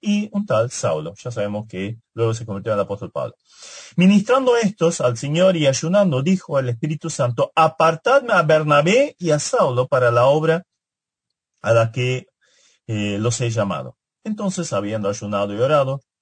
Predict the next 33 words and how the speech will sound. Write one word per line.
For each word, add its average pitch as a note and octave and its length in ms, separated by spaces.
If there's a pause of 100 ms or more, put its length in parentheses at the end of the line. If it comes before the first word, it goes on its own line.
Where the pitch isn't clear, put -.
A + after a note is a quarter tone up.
(120)
les A#2 180
impusieron E3 480
las B2+ 160
manos A2 560 (100)
y A#2+ 280 (120)
los A2 540
despidieron. F#2 640 (640)
Bien, - 260 (420)
fue G#3 180
un C#4+ 60
momento G3+ 500
memorable C#3 840 (540)
cuando D#3 600
Juan D3+ 360
Marcos F#3+ 400
formó D#3 380
parte G#3+ 540
de E3+ 80
este D#3 260
primer D3+ 600
equipo E3 480
misionero. A#2+ 600
¿Por G3+ 140
qué? B3 160
Porque F#3+ 320
él G#3+ 100 (120)
estuvo F#3+ 300
con F3+ 160
ellos. - 360 (680)
Él G#3+ 220
fue B3+ 160
el A3 80
testigo A#3+ 760